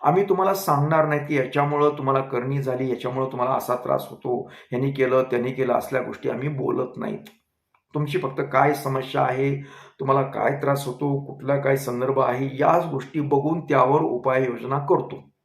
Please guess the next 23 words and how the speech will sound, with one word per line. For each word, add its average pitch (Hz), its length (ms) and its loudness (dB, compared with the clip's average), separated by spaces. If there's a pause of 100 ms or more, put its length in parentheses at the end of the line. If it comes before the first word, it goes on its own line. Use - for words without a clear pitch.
(880)
बाकी 127 320 0 (120)
काही 139 220 2
सांगत 123 480 -4
नाही, 165 180 2 (460)
ही 143 140 -2
आमचं 127 380 -2
खासियत 113 440 -6
आहे. - 280 -12 (360)
कारण 139 260 2
तुम्हाला 139 260 2
सांगून 135 420 -2
तुमच्या 135 240 0
दुश्मन 131 420 -4
निर्माण 127 320 -6
करणं 131 240 -4
हा 120 160 -2
आमचं 120 260 -6
काम 135 360 2
नाही. 151 220 0 (520)
तुम्ही 123 180 -2
आपल्या 123 260 2
आनंदात 131 460 0
राहा. 127 420 -4